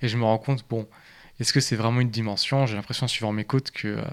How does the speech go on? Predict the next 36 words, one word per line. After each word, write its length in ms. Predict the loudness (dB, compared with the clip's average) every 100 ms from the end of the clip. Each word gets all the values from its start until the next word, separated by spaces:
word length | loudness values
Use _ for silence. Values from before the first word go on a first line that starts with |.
| -8 -8
j'ai 140 | -8
fait 120 | -6
des 200 | -6 -6
allers, 180 | -6 -6
des 80 | -8
retours. 640 | -10 -12 -8 -4 -4 -4
Euh, 60 | -4
j'avance 320 | -4 -4 -4
pas 140 | 2 2
beaucoup. 280 | 2 0 2
Il 20 |
me 40 | 2
faut 140 | -4
beaucoup, 360 | 0 2 8 8
beaucoup 260 | 8 4
de 60 | 4
temps 240 | 8 8
pour, 300 | 8 4 6
euh, 180 | 6 6
pour, 320 | 2 -4 0
euh, 40 | 2
longer 280 | 2 4 4
la 120 | 4
côte, 280 | 2 0 0
alors 120 | -2
que 60 | -4
si 80 | -2
je 60 |
traversais 400 | 0 0 0 -2
à 60 | -4
côté, 380 | -4 2 4 4 -2 -14 -16 -10
ce 120 | -6
serait 140 | 0 2
beaucoup 220 | 2 2
plus 120 | 4
rapide. 500 | 4 2 -2 -6 -8